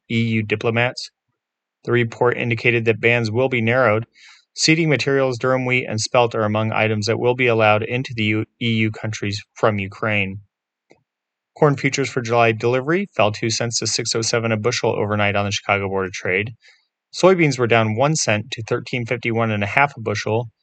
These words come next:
Soy meal added a dollar fifty to three ninety-nine thirty,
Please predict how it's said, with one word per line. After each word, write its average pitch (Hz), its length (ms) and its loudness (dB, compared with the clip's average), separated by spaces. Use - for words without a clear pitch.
Soy 127 300 2
meal 120 220 0
added 113 380 0
a 113 80 0
dollar 113 360 4
fifty 139 440 -6
to 117 160 -4
three 113 240 -2
ninety-nine 104 560 0
thirty, 127 340 -4